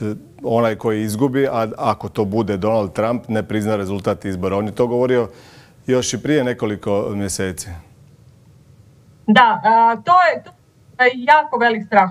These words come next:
Speaker 2: postoji, pogotovo kod ljudi, naravno, koji neće glasati za, e, Donalda Trumpa i svi se nekako pri-, priboj-, pribojavaju toga, tako da se svi nadaju, bez obzira tko će, e, tko, tko će dobiti, da zapravo, da će ta razlika biti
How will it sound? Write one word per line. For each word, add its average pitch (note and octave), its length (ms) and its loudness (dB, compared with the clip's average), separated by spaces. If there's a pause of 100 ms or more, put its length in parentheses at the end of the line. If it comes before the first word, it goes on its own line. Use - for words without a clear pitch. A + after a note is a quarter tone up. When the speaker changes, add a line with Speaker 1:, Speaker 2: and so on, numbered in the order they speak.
Speaker 2:
postoji, G#3 440 0
pogotovo A3 520 2
kod G#3 160 2
ljudi, G#3+ 240 2
naravno, G3+ 420 2
koji F#3+ 140 4
neće F#3 340 4
glasati E3 400 2
za, D3+ 200 2 (300)
e, F#3+ 160 8
Donalda F#3 460 2
Trumpa A#3+ 380 2 (160)
i A#3+ 40 -14
svi D4 240 -8
se D4 140 0
nekako A#3+ 340 2
pri-, F#3+ 280 -2
priboj-, F#3+ 440 2
pribojavaju G3 600 4
toga, C4 340 2
tako A#3+ 200 0
da A3+ 140 2
se G#3 100 -2
svi D4+ 300 2 (380)
nadaju, D4 400 2
bez A3+ 160 0 (140)
obzira C#4 340 -2
tko B3 260 2
će, A3 180 -4
e, F#3 600 2
tko, B3 240 2 (180)
tko B3 220 4
će B3 140 -8
dobiti, A#3 460 0
da A3+ 160 4
zapravo, B3 440 0
da A3+ 160 0
će - 120 -10
ta B3+ 140 6
razlika A#3+ 360 0
biti A3 200 -6